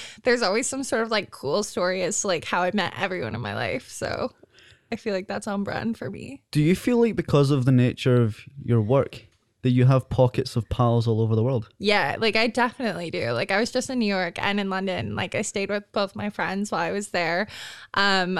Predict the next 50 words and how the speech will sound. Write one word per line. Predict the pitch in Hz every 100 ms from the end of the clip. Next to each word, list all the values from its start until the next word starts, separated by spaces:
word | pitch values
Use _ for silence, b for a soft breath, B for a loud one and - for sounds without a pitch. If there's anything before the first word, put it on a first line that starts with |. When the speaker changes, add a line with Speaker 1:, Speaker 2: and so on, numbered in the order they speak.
| 139
Speaker 1:
one | - 208 202
of | 202
my | 196
girlfriends | 190 196 - 202 208
has, | 196 196
like, | 180
a | 226
gorgeous | - 208 190 196 202
house | 208 185 196
in | 196
New | 185
York, | 180 180 175 175 -
and | 196 196
then | 175 170
I | 180 165
was | 190
staying | - 185 180
with | 208
one | 175
of | 185
my | 202
friends | - 185 196 208
who | 202 180
also | - 196 -
has | 208
a | 208
house | 196 208 -
in | 233
London. | 330 269 175 214
So | 226
I | 202
was | 220 214
like, | 208 202
"This | 226 -
is | 214
amazing." | 208 202 196 208 185 156 208
So | -
if | 208
I | 214
don't, | 202 202
like, | 196 202
stay | 202 - 190
in | 190
a |
hotel, | 202 190 180
I | 160 180
just | - -
stay | 175
with | - -
friends. | 180 185 226 -